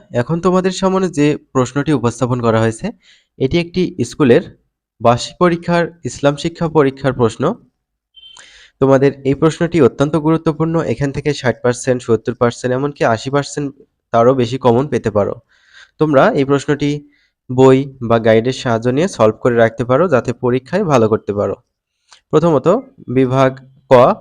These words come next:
বহুনির্বাচনী প্রশ্ন। এখানে পনেরোটি এমসিকিউ থাকবে, যেগুলো প্রত্যেকটার একটা করে অপশন বাছাই করে নিতে হবে।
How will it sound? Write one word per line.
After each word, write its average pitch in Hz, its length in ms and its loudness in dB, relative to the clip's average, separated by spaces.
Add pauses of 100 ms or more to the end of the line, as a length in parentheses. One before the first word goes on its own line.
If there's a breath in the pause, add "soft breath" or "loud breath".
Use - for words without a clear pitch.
বহুনির্বাচনী 131 640 0
প্রশ্ন। 127 360 -2 (500 soft breath)
এখানে 135 360 0 (180)
পনেরোটি 156 580 -2 (260)
এমসিকিউ 127 500 -2
থাকবে, 151 540 -2 (320 soft breath)
যেগুলো 131 440 0
প্রত্যেকটার 175 680 -4 (120)
একটা 139 340 -4
করে 143 460 0 (360)
অপশন 143 600 0 (500)
বাছাই 123 320 2
করে 110 220 2
নিতে 107 220 -6
হবে। 107 220 -4